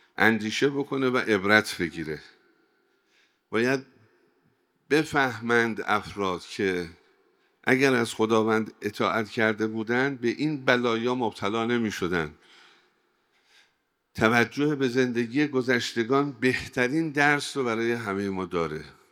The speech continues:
این مطلب اول که عبرت بگیرید. فاعتبروا. این یک. دو،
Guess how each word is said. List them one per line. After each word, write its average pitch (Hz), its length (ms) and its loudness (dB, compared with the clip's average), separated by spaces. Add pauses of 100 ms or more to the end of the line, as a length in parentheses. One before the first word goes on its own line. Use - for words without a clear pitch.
(160)
این 143 280 0
مطلب 123 320 -2
اول 92 500 -2
که - 200 -8
عبرت 113 520 2
بگیرید. 87 380 -6
فاعتبروا. 107 1080 0 (540)
این 101 120 -6
یک. 87 240 -4 (160)
دو، 127 260 8